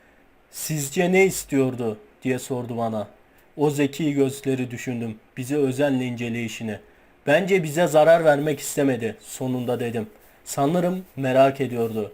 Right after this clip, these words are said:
Kadın yavaşça başını salladı. Sanki bizim, bizim ne olduğumuzu anlamaya çalışıyordu. Vardiyanın kalanını hasta olduğumu söyleyerek iptal ettim ve doğrudan eve sürdüm. Sonraki bir saati mutfakta oturup kahve içerek ve olanları anlamaya çalışarak geçirdim.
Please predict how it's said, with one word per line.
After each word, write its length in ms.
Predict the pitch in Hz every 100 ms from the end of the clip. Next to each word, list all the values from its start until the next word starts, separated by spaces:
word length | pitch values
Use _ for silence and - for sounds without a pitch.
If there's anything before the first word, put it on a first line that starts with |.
| -
Kadın 320 | - 117 139 127
yavaşça 520 | 120 127 131 - 113
başını 320 | 113 - 113
salladı. 580 | - 117 107 107 113 131 - _ _ -
Sanki 460 | - 143 143 147
bizim, 420 | 135 127 151 139 135 _ _ _ _ _
bizim 380 | 135 127 156 143
ne 60 | 147
olduğumuzu 600 | 170 165 139 139 131 147
anlamaya 460 | 143 135 135 135
çalışıyordu. 840 | 131 135 120 - 131 117 107 110 104 - _ _ - - _ _ _ _ _ _ -
Vardiyanın 560 | 165 135 160 185 156
kalanını 560 | 135 135 127 113 123 139 -
hasta 380 | 123 - - 165
olduğumu 460 | 151 127 131 139
söyleyerek 580 | 139 139 123 131 127 123
iptal 320 | - - 120
ettim 340 | 117 107 113 110
ve 120 | 120
doğrudan 400 | 135 131 123 127
eve 180 | 120 117
sürdüm. 460 | - 123 110 110 98 - _ _ _
Sonraki 600 | - 156 180 196 151 139
bir 140 | 135 131
saati 420 | - 117 104 143
mutfakta 520 | 139 131 135 127 143
oturup 400 | 135 135 131 -
kahve 280 | 123 120 135
içerek 440 | 123 127 131 135
ve 40 | 131
olanları 480 | 120 123 120 123
anlamaya 460 | 120 120 120 120 120
çalışarak 580 | - 113 113 120 110 -
geçirdim. 420 | 113 - 110 104